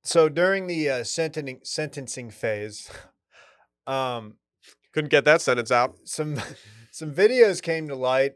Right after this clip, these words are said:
Speaker 1: of, um, the motivational speeches, uh, basically his sales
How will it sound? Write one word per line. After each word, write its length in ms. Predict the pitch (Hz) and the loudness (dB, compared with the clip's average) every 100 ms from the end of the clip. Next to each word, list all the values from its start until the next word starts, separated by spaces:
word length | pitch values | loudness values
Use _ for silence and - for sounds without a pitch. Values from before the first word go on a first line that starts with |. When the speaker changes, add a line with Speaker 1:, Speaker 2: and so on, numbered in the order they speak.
| - | -8
Speaker 1:
of, 400 | 123 120 107 113 | -6 -6 -8 -8
um, 420 | 123 117 107 104 _ _ _ _ _ _ _ _ 123 | -6 -6 -10 -16 _ _ _ _ _ _ _ _ -16
the 540 | 110 139 135 131 123 - _ _ _ _ _ _ - | -6 -4 -4 -6 -10 -16 _ _ _ _ _ _ -14
motivational 840 | 135 156 175 139 156 156 - 147 | -2 0 2 2 2 0 -4 -6
speeches, 840 | 127 - 143 139 - 123 117 - - _ | -8 -8 -8 -8 -8 -8 -8 -12 -16 _
uh, 240 | 123 123 120 | -12 -10 -6
basically 440 | 135 180 196 190 | -2 -2 -2 -6
his 200 | 135 143 | -4 -4
sales 380 | - 170 175 - | 2 4 4 2